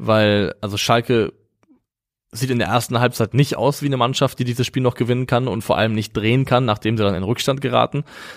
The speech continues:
Ähm, Rückstand geraten sie bereits nach achtzehn Minuten durch Marvin Duksch,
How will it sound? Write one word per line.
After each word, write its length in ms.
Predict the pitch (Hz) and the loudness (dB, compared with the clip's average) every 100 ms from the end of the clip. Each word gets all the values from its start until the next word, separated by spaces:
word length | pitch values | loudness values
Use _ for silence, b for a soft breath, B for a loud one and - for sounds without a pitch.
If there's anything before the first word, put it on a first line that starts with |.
| B | B
Ähm, 540 | - 107 107 104 104 110 B B B B _ _ _ - | 0 2 4 2 0 -4 B B B B _ _ _ -4
Rückstand 300 | 127 147 113 | 0 2 2
geraten 320 | 107 113 120 | 2 2 -2
sie 120 | 117 | -2
bereits 340 | 104 107 - | 2 2 2
nach 160 | 104 101 | -2 -2
achtzehn 400 | - 123 - 127 | -2 -4 -2 -2
Minuten 460 | 113 113 123 135 117 | 0 -2 -2 -4 -2
durch 320 | 110 107 - | 0 0 0
Marvin 500 | 104 98 120 107 101 | 0 2 2 0 2
Duksch, 380 | 165 190 - | 0 0 -6